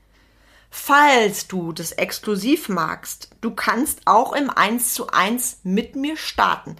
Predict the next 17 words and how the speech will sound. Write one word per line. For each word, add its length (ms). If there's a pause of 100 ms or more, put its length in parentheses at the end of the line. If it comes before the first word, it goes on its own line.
(360)
Da 140
ist 240
der 180
Einstieg 640
ab 140
sofort 520
möglich. 540 (120)
Schreib 600
mir, 220
ich 140
freue 240
mich 380
wie 220
Bolle 500
auf 200
deine 280
Nachricht. 600